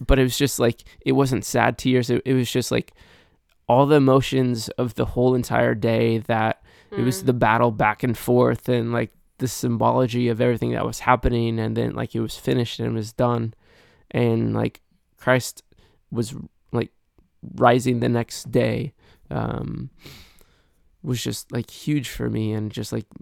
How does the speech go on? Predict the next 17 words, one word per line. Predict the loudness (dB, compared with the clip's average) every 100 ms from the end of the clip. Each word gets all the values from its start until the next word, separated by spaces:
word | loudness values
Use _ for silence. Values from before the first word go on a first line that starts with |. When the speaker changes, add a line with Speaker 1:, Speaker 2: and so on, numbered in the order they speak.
| _
Speaker 1:
blew | -8 0 2 2
my | 0
mind, | 0 -2 -2 -2 -2
and, | -4 -4
like, | -6 _ _ _ _ _ -10
all | -2 0
the | 0
emotions | 0 0 -2 -6 -6
just, | -6 -6
like, | -8
came | -8 -6 -6 -6
pouring | -6 -4 -2 -4 -6
out, | -6 -6 -6 -6
and | -6
it |
was | -6 -8
just | -10 -10